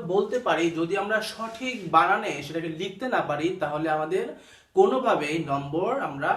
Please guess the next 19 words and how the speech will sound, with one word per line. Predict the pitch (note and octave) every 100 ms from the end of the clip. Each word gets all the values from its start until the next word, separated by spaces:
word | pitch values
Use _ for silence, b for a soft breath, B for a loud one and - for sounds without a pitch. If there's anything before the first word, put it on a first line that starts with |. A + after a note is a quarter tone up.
| D#4+ - b b -
অর্জন | F#3 G#3+ B3+ B3
করতে | A3+ F#3
পারবো | E3 D#3+
না, | D#3
আমরা | D#3+ D3+
গেইন | E3+ F#3+ F#3+
করতে | F#3+ F#3
পারবো | E3 D3+
না। | C3+ C#3+
আমাদের | D#3 E3+ D3+ -
ভালো | D#3+ F#3+
নম্বর | G#3 G3+ G3+
পেতে | G3+ G#3
হলে | A3+ E3
অবশ্যই | F3+ G#3+ - B3+ B3 B3 B3 B B B -
এই | G#3 A#3 B3+ C4+ C4+ C4+ -
চারটাকে | G3+ G3 - A#3 A3+ G3
আমাদের | F3 F#3+ F3+
মুখস্থ | E3 F#3+ -